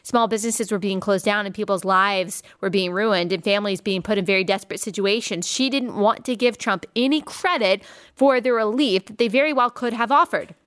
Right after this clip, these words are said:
Like I said, she is now accepting a deal with a far smaller, uh, with a far smaller, uh, dollar amount attached to it, uh,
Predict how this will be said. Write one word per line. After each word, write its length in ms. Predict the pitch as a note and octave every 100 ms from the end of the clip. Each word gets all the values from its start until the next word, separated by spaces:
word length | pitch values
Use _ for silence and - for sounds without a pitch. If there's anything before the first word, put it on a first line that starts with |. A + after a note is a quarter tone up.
| _ _ _ _ -
Like 260 | A#3+ G#3+ A#3
I 120 | A#3+
said, 320 | D#4 D4 - - _ _
she 480 | - - - C4 C#4
is 160 | B3+ G3+
now 300 | A3+ C#4 C4
accepting 760 | A3+ - - C#4+ C4+ - A3+ A3
a 100 | G3+
deal 460 | G3 A#3 F3 F3
with 160 | - A3
a 60 | A#3
far 200 | C4 B3
smaller, 1120 | - A#3 A3 A3+ A3+ C#4 D#4 G#3+ D#3 F#3 D4+ _ _ _ _ -
uh, 380 | A3+ A3 G#3 -
with 140 | B3
a 40 | A#3+
far 380 | C4+ A#3 G#3+ -
smaller, 920 | - - G#3+ A3+ C4+ C4 G#3 G3 F#3+
uh, 280 | - A#2+ F#2+ F#3+
dollar 500 | A3 A3 D4 A#3+ G3
amount 440 | G3+ G3+ F#3+ F#3
attached 500 | - - A#3 - -
to 180 | - D#4
it, 420 | G#3+ F#3 - - - _ _ _ -
uh, 540 | A3 G#3+ G3+ G3 F#3+